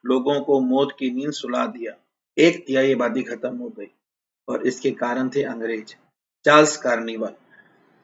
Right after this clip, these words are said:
अब खेती में सुधार की जरूरत थी। अगर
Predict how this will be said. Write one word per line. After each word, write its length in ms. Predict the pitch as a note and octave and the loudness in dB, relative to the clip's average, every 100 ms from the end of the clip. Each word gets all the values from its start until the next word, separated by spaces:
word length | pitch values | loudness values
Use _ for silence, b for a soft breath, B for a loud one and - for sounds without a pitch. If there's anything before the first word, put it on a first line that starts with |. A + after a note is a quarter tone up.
| _ - | _ 6
अब 280 | G3 G3 - | 6 6 0
खेती 340 | E3+ E3+ G3 F#3+ | 2 2 2 2
में 140 | F#3+ | 2
सुधार 360 | D3+ C3 C3 C3+ | 0 0 0 0
की 180 | D#3+ D3 | -4 -2
जरूरत 460 | B2+ A#2+ A#2+ A#2+ - | -2 0 -2 -4 -14
थी। 100 | D#3+ - | -6 -2
अगर 300 | C3 D#3 | 2 2